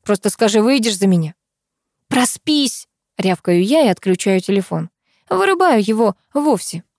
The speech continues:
Решённый у него вопрос. Ты веришь в это, Маша? Я, например, нет. Просто напился мужчина и теперь несёт ахинею. Завтра об этом и не вспомнит. Но как же я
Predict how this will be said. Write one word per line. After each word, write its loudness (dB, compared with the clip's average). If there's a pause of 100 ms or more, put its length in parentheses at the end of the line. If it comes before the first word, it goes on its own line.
(920)
Решённый 2
у 2
него 2
вопрос. -2 (440)
Ты -4
веришь 0
в 2
это, 0
Маша? -2 (100)
Я, 0
например, -2
нет. 0 (240)
Просто 0
напился 0
мужчина 0
и 0
теперь -2
несёт 0
ахинею. 0 (200)
Завтра -2
об 0
этом 2
и 2
не 2
вспомнит. -2 (960)
Но 2
как 2
же -2
я 2